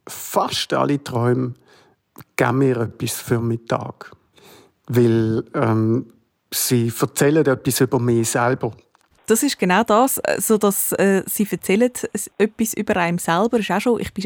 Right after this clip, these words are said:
Speaker 2: auch schon etwa die go googlen, was hat, was könnte jetzt das echt bedeuten? Ähm, in vielen Fällen kann ich mich aber auch gar nicht an meine Träume erinnern.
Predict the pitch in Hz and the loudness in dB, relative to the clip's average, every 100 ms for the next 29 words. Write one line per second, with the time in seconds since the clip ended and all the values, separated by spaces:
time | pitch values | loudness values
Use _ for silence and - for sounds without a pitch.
0 | - 208 214 196 208 214 208 196 202 214 | -4 -2 0 0 0 0 0 2 2 0
1 | 226 196 160 - - - 156 - 202 247 | 0 -2 -4 -8 -12 -8 -8 0 4 4
2 | 226 202 - 170 160 165 - 151 165 170 | 2 -4 -4 -6 -4 -6 -6 -8 -6 -6
3 | - 165 156 - - - - - 180 175 | -4 -4 -4 -8 -16 -16 -10 0 4 6
4 | 180 170 _ _ 190 - 214 285 339 381 | 4 2 _ _ -2 2 4 4 4 2
5 | 269 190 160 - - 165 - 247 349 302 | 2 4 2 0 -2 0 2 2 2 0
6 | 262 185 170 - 151 156 156 175 226 208 | 0 0 -2 0 0 0 0 4 4 4
7 | 170 170 156 - 165 165 165 165 160 190 | 2 0 -2 -2 0 0 -2 -2 0 4
8 | 254 254 147 | 4 4 2